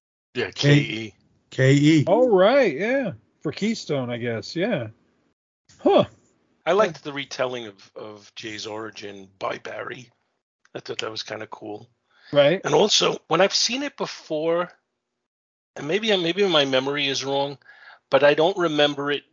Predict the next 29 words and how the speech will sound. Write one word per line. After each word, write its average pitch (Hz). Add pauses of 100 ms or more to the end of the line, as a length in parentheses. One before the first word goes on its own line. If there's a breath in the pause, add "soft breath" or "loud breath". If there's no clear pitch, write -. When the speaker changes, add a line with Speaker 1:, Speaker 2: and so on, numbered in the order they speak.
(100)
Speaker 1:
being 135
as 123 (200)
overwhelming 135
to -
him 104
as 104
the 113
way 113
he's 104
shown 113
in 107
this 107
picture. 104
And 104
this 143
makes 156
a 131
lot 127
more 117
sense. - (200)
The, 151
the 123
hard 117
water, 113
you 113
know, 104
the 107
gas, - (100)
like, 113